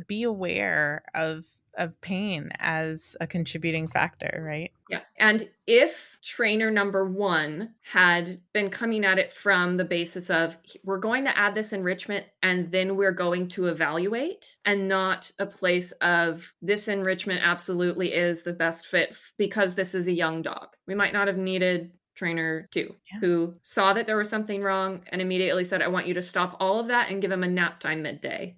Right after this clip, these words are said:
Speaker 2: And that led to improvement.
Speaker 1: Yeah, that's ba-, I mean, thanks for plugging our enrichment masterclass, 'cause that's basically <laughs> what we are teaching people how to do in that, in that course. <laughs>
Speaker 2: Yeah, absolutely.
Speaker 1: <laughs>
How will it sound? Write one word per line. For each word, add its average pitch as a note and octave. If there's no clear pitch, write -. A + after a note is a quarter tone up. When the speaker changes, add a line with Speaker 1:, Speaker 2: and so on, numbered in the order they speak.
Speaker 2:
And F3
that E3+
led E3
to E3+
improvement. -
Speaker 1:
Yeah, G#3
that's -
ba-, F#3+
I G3+
mean, F#3
thanks G#3
for G3+
plugging G3
our E3+
enrichment F3
masterclass, E3+
'cause F#3+
that's F3+
basically F#3
<laughs> -
what A3
we A3
are A3+
teaching B3+
people G#3
how A3+
to G#3
do G3
in F#3+
that, G#3
in A3
that G3+
course. A#3
<laughs> D5
Speaker 2:
Yeah, C#4+
absolutely. C#4+
Speaker 1:
<laughs> E4+